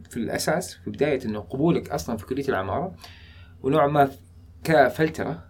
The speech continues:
خلينا نكون واقعيين، إنه مو شرط يكون أنت معدلك عالي عشان تدخل كلية العمارة، إنه،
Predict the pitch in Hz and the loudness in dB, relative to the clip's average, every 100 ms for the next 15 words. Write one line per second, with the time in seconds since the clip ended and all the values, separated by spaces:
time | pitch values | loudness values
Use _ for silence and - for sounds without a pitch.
0 | - - 110 - 107 98 95 104 117 113 | -20 -8 -6 -4 -4 -4 -6 -4 -2 0
1 | 139 139 135 - 117 127 117 - 101 113 | 0 0 -2 -2 -6 -6 -6 -6 -6 -2
2 | 101 131 156 165 165 113 - 107 - 107 | -2 0 -2 -2 -8 -12 -12 -12 -8 -6
3 | 101 107 98 - - - - - - 135 | -4 -4 -4 -6 -12 -20 -20 -20 -4 0
4 | 143 139 135 131 123 | 2 2 2 0 -2